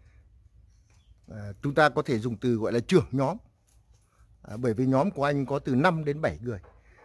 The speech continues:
À, nếu mà hỗ trợ kỹ thuật về những cái vườn lớn thì có thể anh sẽ điều thêm người đến, à, từ ba đến năm người, đến bảy người, à, để làm cho, ờ,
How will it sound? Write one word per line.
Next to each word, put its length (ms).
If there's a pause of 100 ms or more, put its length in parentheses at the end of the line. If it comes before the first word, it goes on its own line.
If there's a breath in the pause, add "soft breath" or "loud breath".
(120 soft breath)
À, 160
nếu 180
mà 260
hỗ 220
trợ 340
kỹ 100
thuật 160 (100)
về 200
những 120
cái 100
vườn 200
lớn 240 (220)
thì 80
có 100
thể 120
anh 200
sẽ 180
điều 220
thêm 260
người 200
đến, 240 (300)
à, 140
từ 200
ba 260
đến 160
năm 200
người, 300
đến 160
bảy 200
người, 200 (520 loud breath)
à, 80
để 160
làm 240
cho, 520 (1600)
ờ, 60